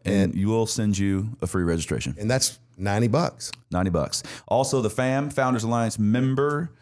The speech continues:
Speaker 1: uh, we'd love for you to become one. If you're not one, we're very thankful to those of you who are a part of the fam. Go to founders dot org and you find out more information.
Speaker 2: Yeah, and that also applies to churches. So we would love to have churches join in and support in this
Speaker 1: Yes,
Speaker 2: as well.
Speaker 1: Founders Alliance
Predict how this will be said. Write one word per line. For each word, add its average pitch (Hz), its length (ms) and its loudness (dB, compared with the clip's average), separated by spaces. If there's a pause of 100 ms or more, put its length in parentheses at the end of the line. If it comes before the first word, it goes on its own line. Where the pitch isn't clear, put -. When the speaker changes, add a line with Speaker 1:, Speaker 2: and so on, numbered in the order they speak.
(160)
Speaker 1:
uh, 92 120 0
we'd 113 160 0
love 117 180 4
for 120 60 -2
you 104 80 2
to 101 80 0
become 120 420 -2
one. 123 180 0
If 107 120 -4
you're 98 100 2
not 110 320 2
one, 113 200 2
we're 101 80 2
very 95 180 2
thankful 107 420 -2
to 98 140 -2
those 95 260 2
of 82 100 -2
you 95 180 2
who 98 380 0
are 95 380 2
a 104 60 -2
part 110 220 0
of 104 60 -2
the 104 80 -2
fam. 120 440 0
Go 104 160 2
to 95 80 -2
founders 98 260 0
dot 90 180 0
org 92 180 2
and 82 60 0
you 78 60 -2
find 87 220 0
out 64 80 0
more 82 120 0
information. 69 600 -4
Speaker 2:
Yeah, 82 180 -2 (100)
and 104 120 -2
that 117 100 2
also 117 280 2
applies 120 360 -2
to 117 80 -10
churches. 127 460 -4
So 82 400 0
we 90 180 2
would 87 160 0
love 92 260 2
to 92 60 -4
have 85 160 0
churches 92 500 -2
join 85 280 -2
in 80 120 2
and 78 80 0
support 78 360 2
in 87 60 6
this 85 180 4
Speaker 1:
Yes, 80 80 0
Speaker 2:
as 85 60 -2
well. 73 180 -2
Speaker 1:
Founders 107 320 0
Alliance 98 420 -2